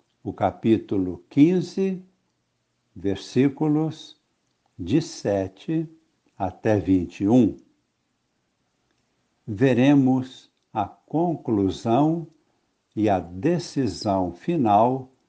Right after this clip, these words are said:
a respeito da fé, a respeito da salvação,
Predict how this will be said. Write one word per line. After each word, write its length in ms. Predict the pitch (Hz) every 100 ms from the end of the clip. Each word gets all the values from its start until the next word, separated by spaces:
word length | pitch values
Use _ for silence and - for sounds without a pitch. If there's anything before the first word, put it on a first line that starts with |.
| _ _ _ _
a 80 | 107
respeito 840 | 90 101 - - 120 104 92 87 85 _ -
da 320 | 104 123 156
fé, 500 | - - 127 143 - _ _ _ _ _ _ _ _ -
a 80 | 98
respeito 720 | 107 98 - 120 107 - 92
da 220 | 92 90
salvação, 1200 | - - 139 156 160 151 156 - 127 113 117 117